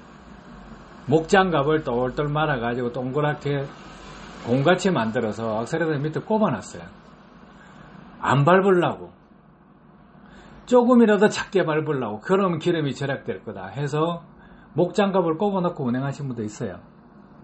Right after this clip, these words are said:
그분요, 목장갑 뺐습니다. 제가 달아드리면서 목장갑 빼고 뒤에 타고 또 교육을 시켜드렸습니다.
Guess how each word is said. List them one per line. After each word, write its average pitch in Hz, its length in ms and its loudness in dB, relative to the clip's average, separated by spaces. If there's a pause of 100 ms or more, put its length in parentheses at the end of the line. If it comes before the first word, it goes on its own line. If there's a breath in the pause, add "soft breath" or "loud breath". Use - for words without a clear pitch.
(120)
그분요, 123 540 0 (140)
목장갑 135 460 -6
뺐습니다. 170 480 -6
제가 113 240 -4
달아드리면서 120 920 -2 (420 loud breath)
목장갑 123 480 -4
빼고 156 540 0 (420 loud breath)
뒤에 127 220 -4
타고 143 480 -2
또 151 120 -4
교육을 120 300 -4
시켜드렸습니다. 110 840 -8